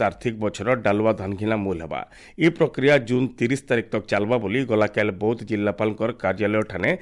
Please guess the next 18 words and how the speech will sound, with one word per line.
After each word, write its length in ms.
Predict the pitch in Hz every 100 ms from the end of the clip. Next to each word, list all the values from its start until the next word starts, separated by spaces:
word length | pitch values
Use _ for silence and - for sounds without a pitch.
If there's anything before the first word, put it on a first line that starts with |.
| - - -
ହେଇଥିବା 340 | 147 160 160
ଜିଲ୍ଲାସ୍ତରୀୟ 680 | 151 127 120 135 - 123 127
ଧାନ 240 | 104 107 123
ସଂଗ୍ରହ 360 | 123 113 110 107
କମିଟିର 420 | 101 104 110 104
ବୈଠକ 320 | 98 101 107 -
ତି 60 | 117
ଧାରିଜ 320 | 92 98 101
କରାଯାଇଛି। 540 | - 85 82 82 85 78 - - - -
ଜିଲ୍ଲାପାଳ 400 | 120 156 165 170
ସୁବ୍ରତ 320 | 165 131 135 135
କୁମାର 200 | 139 117
ପଣ୍ଡାଙ୍କର 520 | - 113 120 117 135
ଅଧ୍ୟକ୍ଷତା 380 | 113 104 107 107
ତି 120 | 104
ହେଇଥିବାର 380 | 98 104 107 101
ବୈଠକ 340 | 92 104 151 170
ତି 140 | -